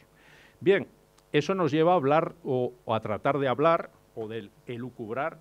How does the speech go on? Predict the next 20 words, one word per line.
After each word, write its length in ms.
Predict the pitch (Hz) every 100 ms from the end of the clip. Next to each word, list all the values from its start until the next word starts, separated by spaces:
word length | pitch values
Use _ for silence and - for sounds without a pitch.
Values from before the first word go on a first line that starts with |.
| _
sobre 540 | - - 123 139 175 -
las 240 | 117 98 101
amenazas, 600 | 104 202 208 - - - - - -
¿eh? 160 | 113 90
Amenazas, 460 | 104 95 135 147 160
riesgos. 500 | 151 202 147 85 - _ _
Bien, 220 | 113 139
vamos 260 | 110 131 -
a 60 |
ver 240 | 117 120 - - -
las 200 | 101 -
amenazas. 640 | 90 80 73 _ _ - _ _ _ - - _ -
Amenazas 520 | 127 160 202 220 175
difusas, 680 | 170 - 233 - 139 120 101
riesgos. 640 | 170 208 - 101 76 - _ _ - _ _ _ _ _ -
Yo 160 | 139 202
me 80 |
voy 160 | 196 185
a 80 | 170
permitir, 560 | 160 151 143 175 151